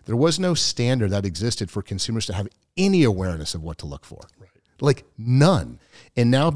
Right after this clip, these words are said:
Speaker 1: because
Speaker 2: was a stimulant war.
Speaker 1: they were all, it was a stim war. But
Speaker 2: It
Speaker 1: I
Speaker 2: was like, "What gets me the highest?" You know what I'm
Speaker 1: Exactly.
Speaker 2: saying?
Speaker 1: But
Speaker 2: Well
Speaker 1: you were the first one, you, Jim, because certainly I had no idea about formulation. I'm just, like,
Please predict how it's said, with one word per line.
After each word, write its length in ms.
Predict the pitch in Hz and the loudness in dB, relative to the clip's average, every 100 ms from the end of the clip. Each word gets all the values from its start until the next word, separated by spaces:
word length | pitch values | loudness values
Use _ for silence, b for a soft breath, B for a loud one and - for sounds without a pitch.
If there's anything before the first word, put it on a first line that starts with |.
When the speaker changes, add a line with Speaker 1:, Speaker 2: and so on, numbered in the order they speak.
| 143 | 0
Speaker 1:
because 160 | 139 120 | 2 2
Speaker 2:
was 160 | 135 | 2
a 60 | 117 | -4
stimulant 520 | - - 170 139 110 | -8 -6 -6 -6 -10
war. 180 | 104 104 | -14 -4
Speaker 1:
they 100 | 127 | 0
were 100 | 127 | 2
all, 140 | 127 | 0
it 100 | 127 110 | 0 -2
was 140 | 104 | -2
a 40 | 107 | -4
stim 420 | - - 160 127 | -2 0 0 0
war. 220 | 76 - B B B _ | -4 -12 B B B _
But 100 | 123 | 0
Speaker 2:
It 40 | |
Speaker 1:
I 60 | 127 196 | 4 4
Speaker 2:
was 120 | 202 | 2
like, 120 | 123 | -2
"What 220 | 120 165 | 0 0
gets 220 | 123 151 - | 0 -4 -6
me 120 | 147 | -8
the 360 | 139 135 120 123 | -10 -12 -10 -4
highest?" 520 | 143 123 107 95 - | -2 -2 -4 -8 -2
You 60 | 143 | 0
know 220 | 117 160 | 2 2
what 80 | 147 | 2
I'm 40 | |
Speaker 1:
Exactly. 80 | 123 | 0
Speaker 2:
saying? 160 | 151 151 | 0 2
Speaker 1:
But 100 | 151 | 2
Speaker 2:
Well 160 | 131 135 | 2 2
Speaker 1:
you 120 | 190 | 4
were 140 | 254 | 4
the 100 | 226 190 | 2 0
first 460 | - 170 160 - | 0 0 0 -4
one, 580 | 107 123 104 80 71 85 - _ _ _ _ - | -2 0 0 -2 -8 -14 -18 _ _ _ _ -2
you, 200 | 196 156 | 0 2
Jim, 420 | 80 76 73 85 _ _ _ _ _ _ _ - | 0 -6 -10 -12 _ _ _ _ _ _ _ -12
because 500 | 123 131 120 101 - | -2 0 0 -2 -6
certainly 680 | - - 196 131 113 110 107 _ - | -2 4 4 4 2 0 -2 _ -4
I 100 | 175 | 0
had 180 | 147 87 | 0 0
no 760 | 92 104 123 160 208 247 294 | -6 -4 -2 0 4 6 6
idea 220 | 190 107 | 6 2
about 180 | 87 87 | -2 -6
formulation. 460 | - 98 92 76 113 | -6 -6 -4 -4 -4
I'm 100 | 170 | -2
just, 160 | 160 | -2
like, 180 | 117 98 | -4 -6